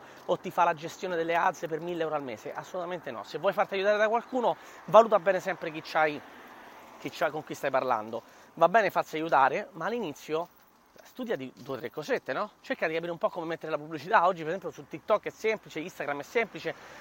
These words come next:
Non devi essere un esperto all'inizio, però investi. Lei investiva. All'inizio investiva, partita con tre, quattro, cinque euro al giorno e andava all'inizio, no? Magari ci posta il mese che vai a pari, il mese che guadagni un pochetto,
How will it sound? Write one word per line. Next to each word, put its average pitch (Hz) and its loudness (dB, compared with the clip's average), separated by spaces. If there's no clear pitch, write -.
Non 285 2
devi 302 4
essere 208 4
un 196 -2
esperto 165 2
all'inizio, 135 -4
però 196 2
investi. 143 -4
Lei 226 2
investiva. 165 -6
All'inizio 262 4
investiva, 180 2
partita 165 0
con 156 0
tre, 170 -4
quattro, 156 2
cinque 156 -6
euro 143 0
al 135 -12
giorno 147 -4
e 233 0
andava 165 8
all'inizio, 151 -2
no? 147 0
Magari 160 0
ci 151 -10
posta 135 -2
il 135 -4
mese 143 -8
che 139 -8
vai 135 2
a 175 4
pari, 180 8
il 156 -6
mese 147 -8
che 135 -6
guadagni 139 -2
un 143 -8
pochetto, 185 -2